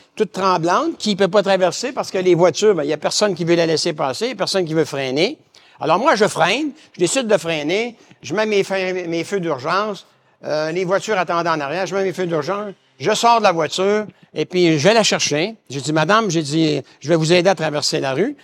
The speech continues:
Alors elle me dit, j'ai dit, « Vous habitez où ? » Ben, elle dit, « Euh, j'habite à Liège. » Ah ben, je dis, « Écoutez, il fait froid, tout ça. » J'ai dit, « Est-ce que vous voulez que j'aille vous reconduire ? » Ah ben, elle dit, « Ça me ferait vraiment plaisir. » Alors, je la mets, je l'embarque dans ma voiture et j'ai dit, « Maintenant, euh, <laughs> », j'ai dit, « Où se trouve votre maison ? »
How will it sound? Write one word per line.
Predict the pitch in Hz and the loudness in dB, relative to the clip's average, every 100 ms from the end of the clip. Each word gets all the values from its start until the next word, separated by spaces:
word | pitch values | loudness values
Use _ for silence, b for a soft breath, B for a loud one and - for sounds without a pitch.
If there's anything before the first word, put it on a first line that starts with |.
| b b - | b b -6
Alors | 143 160 165 | 0 2 2
elle | 175 | 2
me | 175 | 0
dit, | 143 185 185 | 0 0 0
j'ai | 160 | 0
dit, « | 139 | 0
Vous | 160 147 | 0 2
habitez | 151 160 151 151 | 2 2 2 4
où ? » | 196 | 4
Ben, | 156 | 2
elle | 151 | 2
dit, « | 147 165 156 | 2 4 4
Euh, | 151 139 | 2 2
j'habite | 160 170 180 | 0 0 -2
à | 160 147 | -4 -2
Liège. » | 165 170 147 123 - | -2 -2 -4 -6 -10
Ah | - | -10
ben, | 127 123 | -8 -8
je | 127 | -8
dis, « | 123 | -4
Écoutez, | 147 - 175 147 b b b b _ | -4 0 0 0 b b b b _
il | - | -6
fait | - 151 | 2 2
froid, | - 190 | 4 2
tout | - 147 | 2 0
ça. » | 247 | 0
J'ai | 180 | 0
dit, « | 156 175 160 | -2 0 0
Est-ce | 151 156 - | -2 -6 -6
que | |
vous | 160 147 | -6 -4
voulez | 156 202 | -4 -2
que | 185 | -2
j'aille | 180 165 | -2 -2
vous | 160 | -4
reconduire ? » | 190 190 156 165 160 143 _ _ | -2 -4 -2 -4 -4 -10 _ _
Ah | 170 | -6
ben, | 156 | -4
elle | 139 | -2
dit, « | |
Ça | 165 | -2
me | 147 | -2
ferait | 165 | -4
vraiment | 160 190 220 | -4 -2 -2
plaisir. » | 220 226 175 190 180 156 _ b b b | -2 -2 2 0 0 -8 _ b b b
Alors, | 131 156 156 | -4 -2 -2
je | 135 170 | -2 -2
la | 156 185 | -2 -2
mets, | 220 208 | -2 -2
je | 175 | -2
l'embarque | 185 214 | 0 0
dans | 202 | 0
ma | 185 170 | -2 0
voiture | 147 - 247 311 - B B | -2 -2 -2 -4 -8 B B
et | - | -2
j'ai | 170 | 0
dit, « | 156 185 | 2 2
Maintenant, | 185 180 226 | 0 2 2
euh, | 220 196 170 160 156 151 156 | 2 2 0 0 0 -2 -4
<laughs> », | |
j'ai | 180 | -2
dit, « | 170 - - 175 | -2 -4 -4 -4
Où | |
se | - | -4
trouve | 220 185 | -2 0
votre | 175 160 | 0 0
maison ? » | 147 135 190 | -2 0 -2